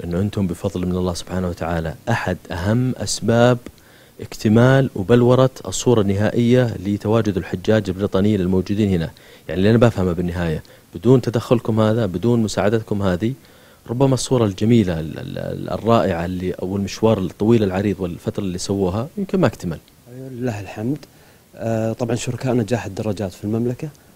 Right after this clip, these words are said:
Speaker 2: ساهموا كثير في هذا الموضوع. آه، وإحنا ما، كل اللي علينا أننا مكل-، مكملين ل-، لتوجيهات خادم الحرمين الشريفين الملك سلمان، الله يحفظه ويرعاه،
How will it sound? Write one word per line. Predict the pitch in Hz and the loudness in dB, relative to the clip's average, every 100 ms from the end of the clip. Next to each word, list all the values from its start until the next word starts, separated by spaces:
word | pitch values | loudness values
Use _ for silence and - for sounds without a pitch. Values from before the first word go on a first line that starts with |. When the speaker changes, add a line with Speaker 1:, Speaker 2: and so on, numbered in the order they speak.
| _ | _
Speaker 2:
ساهموا | - 156 139 117 113 | 0 4 4 4 0
كثير | 107 - 135 135 | -2 2 2 2
في | - 110 | -2 -2
هذا | 117 104 | 0 0
الموضوع. | 101 95 92 117 156 - - - _ _ - | -2 -4 -2 -2 -2 -6 -20 -20 _ _ -14
آه، | 107 110 110 107 104 101 | -6 -2 -2 -2 -2 -2
وإحنا | 65 69 104 120 110 | -2 -4 -2 -2 0
ما، | 113 110 98 67 98 - - _ _ | 0 -2 -4 -8 -12 -20 -20 _ _
كل | - 113 | -4 -2
اللي | 104 101 | 0 0
علينا | 113 117 107 | 0 2 2
أننا | 107 104 | 0 -2
مكل-، | 107 - 113 110 110 | -2 -4 -6 -6 -4
مكملين | 107 - 113 110 120 135 104 | -6 -4 0 2 6 4 4
ل-، | 101 101 98 - 98 | 0 0 -2 -4 -8
لتوجيهات | 104 110 101 110 113 | -6 -6 -4 -2 -4
خادم | - 107 98 | -2 -4 -4
الحرمين | 101 104 101 98 | -4 -6 -4 -6
الشريفين | - 98 - 101 | -6 -10 -6 -6
الملك | 101 95 - | -4 -6 -8
سلمان، | 95 95 101 101 - - - _ _ - | -8 -6 -6 -8 -16 -20 -20 _ _ -10
الله | 104 101 | -4 -2
يحفظه | 95 104 95 | -2 -2 0
ويرعاه، | 95 90 110 | -2 -2 -4